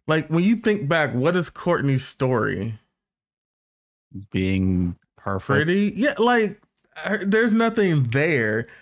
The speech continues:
Speaker 1: There's nothing that's gonna make an audience sort of latch on to it outside of a visual
Speaker 2: Mm-hmm.
Speaker 1: thing.
Speaker 2: Yeah.
Speaker 1: Um, and that's not, you know, you can't paint the, you need words for the story. You can't just be a
Speaker 2: Yeah.
Speaker 1: visual sort of thing.
Speaker 2: She, yeah, she didn't play the reality T V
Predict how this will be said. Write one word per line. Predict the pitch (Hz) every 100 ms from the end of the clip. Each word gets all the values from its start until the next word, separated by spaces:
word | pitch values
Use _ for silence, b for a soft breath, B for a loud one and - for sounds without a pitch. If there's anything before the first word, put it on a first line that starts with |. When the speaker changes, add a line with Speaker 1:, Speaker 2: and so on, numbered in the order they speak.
| _
Speaker 1:
There's | 151 180
nothing | 175 170 175 175 170
that's | 151 143
gonna | 139 135
make | 120 123 127 - -
an | 131 127
audience | 123 135 131 117 110
sort | 135 113
of | 101
latch | 110 117 110
on | - 123 131 120
to | 117 110
it | -
outside | 110 - - 107 107
of | 107
a | 101 104 104 b b b
visual | 117 120 117 139 131 98 101
Speaker 2:
Mm-hmm. | 110 135
Speaker 1:
thing. | 104 87 - 80 120 - _ _ _ _ _ _ -
Speaker 2:
Yeah. | 90 98 107 87
Speaker 1:
Um, | 92 98 90 - _ -
and | 131 123 -
that's | 90 113 123 131
not, | 127 117 - - 104 98 - _
you | 110
know, | 110 101 117 117 - _ _ 131 - -
you | 139
can't | 135 160 117
paint | - 151 156 -
the, | 127 135
you | 147
need | 160 151
words | 127 151 180 180 180
for | - 185
the | 156 151
story. | - 180 190 165
You | 165
can't | 180 165
just | 160 170 151
be | 147 139
a | 117
Speaker 2:
Yeah. | 127 82
Speaker 1:
visual | 87 127 113
sort | - 113
of | 110 110
thing. | 113 117 117 -
Speaker 2:
She, | - - 107
yeah, | 104 90 101
she | -
didn't | 113 120 95
play | - 101 98
the | 92 90 82
reality | 151 170 160 90 90
T | 87 - 90
V | 87 87 87